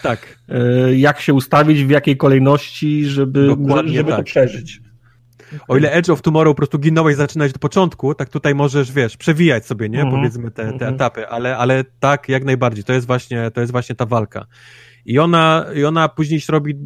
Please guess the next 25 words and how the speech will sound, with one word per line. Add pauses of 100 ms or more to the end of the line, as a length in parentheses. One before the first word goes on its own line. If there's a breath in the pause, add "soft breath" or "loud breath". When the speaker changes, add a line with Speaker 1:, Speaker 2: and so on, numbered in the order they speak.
(120)
Speaker 1:
naprawdę
bardzo
skomplikowana. (380 soft breath)
Naszej
bohaterce,
co
prawda,
dochodzą
nowe
umiejętności,
ona
się
okazuje,
że
ma
takie,
powiedzmy,
magiczne
umiejętności,
czyli
potrafi
rzucić
fireballem,
potrafi
kogoś